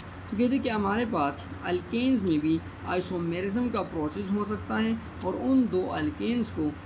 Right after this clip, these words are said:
जिनका molecular formula तो same होगा लेकिन जिसका structure different होगा, हम क्या कहेंगे? Isomeric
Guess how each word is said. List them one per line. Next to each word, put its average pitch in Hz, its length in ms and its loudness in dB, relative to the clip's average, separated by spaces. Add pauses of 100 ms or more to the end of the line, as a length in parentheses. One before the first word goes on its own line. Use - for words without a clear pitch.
(160)
जिनका 170 220 0
molecular 165 500 0
formula 160 440 0
तो 160 140 -6
same 135 280 0
होगा 143 200 0 (300)
लेकिन 170 240 0
जिसका 165 280 -4
structure 190 500 -2
different 175 360 0
होगा, 139 360 0 (280)
हम 170 180 0
क्या 170 160 0
कहेंगे? 185 460 0 (340)
Isomeric 156 760 0